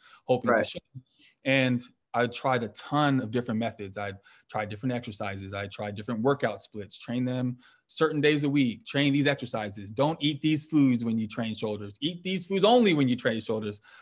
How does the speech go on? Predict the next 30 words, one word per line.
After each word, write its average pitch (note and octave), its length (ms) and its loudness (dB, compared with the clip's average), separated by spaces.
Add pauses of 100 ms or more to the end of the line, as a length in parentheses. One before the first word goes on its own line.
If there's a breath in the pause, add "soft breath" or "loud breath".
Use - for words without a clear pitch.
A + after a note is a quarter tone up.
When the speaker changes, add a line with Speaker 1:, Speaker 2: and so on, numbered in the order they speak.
(220 soft breath)
Speaker 1:
I A#2 160 2
tried C3 360 2
a B2 60 2
ton C3+ 340 -2
of B2 120 0
things. G2 280 -8
I A2 120 -4
had G#2 180 -6
driven C#3 360 2
to C3+ 60 0
certain C#3+ 300 2
gyms D3+ 260 0
for C3+ 120 -4
certain D3 240 0
machines. C3+ 600 -2 (300 soft breath)
It C#3 60 0
was B2 100 2
been B2 140 4
years. A2+ 500 2 (300)
And, A2+ 180 -2
um, G#2 400 -4 (960)
what's B2+ 120 -12
that? D#3 180 0 (580)
Speaker 2:
I B2+ 80 4
said, B2+ 200 4
I B2+ 100 6
Speaker 1:
Oh. - 20 8
Speaker 2:
just - 120 2
said, A#2+ 100 0
"Wow." G#2+ 160 -4